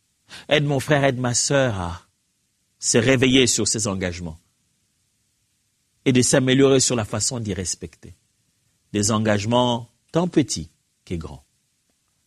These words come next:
Saint-Esprit, merci d'éveiller notre esprit sur la régularité et la responsabilité que nous avons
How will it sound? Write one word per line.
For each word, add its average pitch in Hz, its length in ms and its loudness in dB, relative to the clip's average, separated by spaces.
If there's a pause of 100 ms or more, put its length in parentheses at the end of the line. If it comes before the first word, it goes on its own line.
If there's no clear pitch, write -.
(420)
Saint-Esprit, 120 640 -2
merci 92 440 -4 (380)
d'éveiller 143 840 4
notre 139 380 -2
esprit 123 520 -2 (200)
sur - 240 2
la 113 140 4
régularité 131 920 2
et 120 60 6
la 107 160 2
responsabilité 123 1200 -2
que 107 100 -6
nous 98 260 -4
avons 85 340 -10